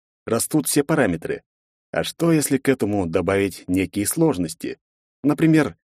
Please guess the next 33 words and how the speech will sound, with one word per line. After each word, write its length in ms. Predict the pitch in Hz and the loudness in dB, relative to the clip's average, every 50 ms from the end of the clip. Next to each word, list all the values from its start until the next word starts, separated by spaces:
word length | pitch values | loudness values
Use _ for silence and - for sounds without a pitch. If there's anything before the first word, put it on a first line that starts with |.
| _ _ _ 127 | _ _ _ -6
сделать 440 | 120 131 139 175 185 160 151 - | -4 -2 0 2 2 2 2 2
свои 240 | - - 110 107 110 | 0 0 0 2 2
мышцы 440 | 104 110 131 135 - - - 113 101 | 2 2 2 2 0 -2 -6 -6 -2
сильнее 420 | - 107 95 101 110 110 113 110 | 0 0 2 2 2 4 2 2
за 140 | 87 95 95 | 2 2 0
счет 200 | - - 107 95 | 2 0 0 0
другого 380 | 87 98 104 92 98 104 104 101 | 2 0 2 4 6 4 4 4
параметра. 600 | - 147 151 147 110 87 82 - - 69 - - _ _ _ _ _ _ _ _ _ _ _ | 2 2 2 2 0 0 -2 -4 -6 -8 -8 -10 _ _ _ _ _ _ _ _ _ _ _
Я 180 | - 87 92 90 | -4 -2 -2 0
знаю, 300 | - 117 147 151 120 85 | 2 2 4 4 2 2
что 180 | - - 101 98 | 2 0 2 4
рост 220 | 107 101 87 82 | 4 4 2 2
должен 340 | 87 104 104 90 98 98 90 | 2 2 2 2 2 0 0
быть 140 | 98 92 82 | 0 0 0
сбалансирован, 800 | 82 98 107 113 123 127 - 190 165 - 92 82 78 71 - - _ _ _ _ _ _ _ | 0 0 0 0 0 -2 0 2 2 2 2 0 -2 -4 -8 -14 _ _ _ _ _ _ _
но 120 | 107 101 92 | 0 0 2
для 160 | 95 95 90 | 2 2 4
большей 340 | 95 101 98 - - 98 95 | 4 4 4 4 2 0 -2
эффективности 880 | - - - 110 - - 175 160 131 98 82 - - 85 76 - - _ _ | -2 -4 -6 -6 -4 0 0 2 2 0 -2 -4 -6 -8 -8 -8 -10 _ _
не 120 | - 123 143 | 0 2 2
обязательно 640 | 165 165 190 175 180 196 170 - - 101 98 95 | 2 2 2 2 2 0 0 0 0 0 2 2
иметь 240 | 98 104 104 90 - | 2 2 2 2 0
все 180 | - - 104 95 | 0 0 0 2
на 120 | 98 95 | 2 2
одинаковом 580 | 95 92 101 101 110 110 90 - 92 98 104 - | 0 0 0 0 0 0 0 0 0 -2 -2 -2
уровне. 500 | - 131 127 95 85 82 82 - - - _ _ _ _ _ _ _ _ _ | -2 0 0 0 0 -2 -4 -6 -8 -12 _ _ _ _ _ _ _ _ _
Вопрос 460 | 85 90 92 87 - 110 107 - - | -2 0 0 2 2 2 2 2 -2
в 80 | - - | -2 0
том, 260 | 127 131 135 123 110 | 2 4 4 4 4
на 120 | 95 90 | 2 0
что 220 | - - - 110 104 | 0 0 2 2 2
сделать 420 | 85 87 98 104 101 98 90 - | 2 2 2 4 4 4 2 0
упор. 400 | 135 - - 98 80 - - - | -2 0 0 0 0 0 -4 -10